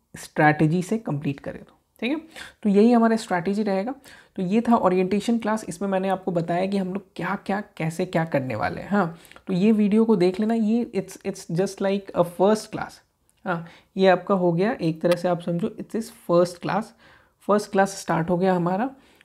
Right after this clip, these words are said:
और फर्स्ट क्लास के बाद हम लोग क्या करेंगे, धीरे धीरे, धीरे धीरे पूरे क्लासेस को कवर करेंगे और उसके बाद फिर क्वेश्चन सेशन में आएंगे। लास्ट में हम लोग क्या करेंगे, लास्ट में मैंने मॉक का भी अरेंजमेंट किया है, ठीक है।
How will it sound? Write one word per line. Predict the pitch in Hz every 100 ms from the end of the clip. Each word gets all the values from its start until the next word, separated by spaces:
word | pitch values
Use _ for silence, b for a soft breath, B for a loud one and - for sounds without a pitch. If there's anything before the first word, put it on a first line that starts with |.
| -
और | 175
फर्स्ट | 170 180 202 -
क्लास | 196 190
के | 185
बाद | 185
हम | 180 165
लोग | 175 175
क्या | 165
करेंगे, | 170 170 220
धीरे | 277 202 202
धीरे, | 196 185 190
धीरे | 185 180 180
धीरे | 170 202
पूरे | 226 165 180
क्लासेस | 180 165 156 165
को | -
कवर | 175 143 151
करेंगे | 165 165 165 175 262 B B B
और | -
उसके | - 170 175
बाद | 175 175
फिर | 175 208
क्वेश्चन | - 165 165
सेशन | 165 151 - 147
में | 139
आएंगे। | - - - _ b b 165
लास्ट | 156 170 208 214
में |
हम | 208 202
लोग | 202
क्या | 180
करेंगे, | 180 175 175 233
लास्ट | 175 165 -
में | 180
मैंने | 170
मॉक | 185 156 160 165
का | 185
भी | 180
अरेंजमेंट | 165 156 156 175 170
किया | 156 156
है, | 220 - _ _ _ _ _ _ _ -
ठीक | -
है। | 165